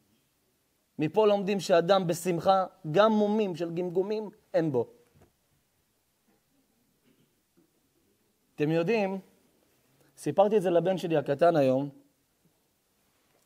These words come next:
שלפני כמה שנים אח הביא לי ילדה. היא יצאה מהמקלח-, מה-, מהבית, ועלתה במדרגות, ואיך שיצאה מהבניין, אז הוא מאחורה בא ועשה לה, "בא!"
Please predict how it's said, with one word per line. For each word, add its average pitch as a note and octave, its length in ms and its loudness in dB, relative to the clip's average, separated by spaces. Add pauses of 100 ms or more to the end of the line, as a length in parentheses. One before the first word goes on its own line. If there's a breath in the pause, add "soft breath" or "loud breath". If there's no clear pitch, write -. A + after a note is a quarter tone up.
(100)
שלפני D3+ 460 -6
כמה F#3 280 0
שנים F#3+ 500 -6
אח G3+ 360 -4 (640)
הביא F3 360 -2
לי A3+ 60 -2
ילדה. F#3+ 420 0 (1400)
היא D#3+ 140 0
יצאה G#3+ 300 2
מהמקלח-, D3+ 800 0
מה-, D3 280 0
מהבית, C3+ 800 -2 (440)
ועלתה C3+ 460 4
במדרגות, D3+ 800 2
ואיך A3+ 180 0
שיצאה B3+ 420 2
מהבניין, A#3+ 880 4 (560 soft breath)
אז C#3+ 220 -4
הוא G#3 160 0
מאחורה F#3 460 2
בא G#3 140 8
ועשה F#3+ 220 2
לה, E3+ 120 0
"בא!" G3 340 8